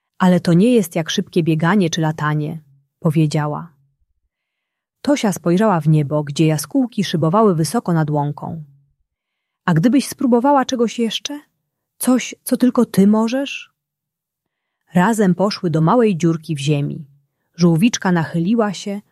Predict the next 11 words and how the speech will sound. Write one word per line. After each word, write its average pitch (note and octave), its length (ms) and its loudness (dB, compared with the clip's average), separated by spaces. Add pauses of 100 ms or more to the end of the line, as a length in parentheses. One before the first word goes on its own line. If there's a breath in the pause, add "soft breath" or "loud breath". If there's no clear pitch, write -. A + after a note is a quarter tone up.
(180)
ostrożnie G#3 640 -2
wsunęła D#3+ 440 0
głowę D#3+ 320 -2
w C#3 80 -10
głąb. D3 420 -4 (680)
Wystawiła E3+ 600 0
język, D#3 640 -2 (380)
dotknęła G3+ 520 2
ścianek F#3 420 -2
mrocznej D#3+ 540 0
dziury, D3+ 440 -2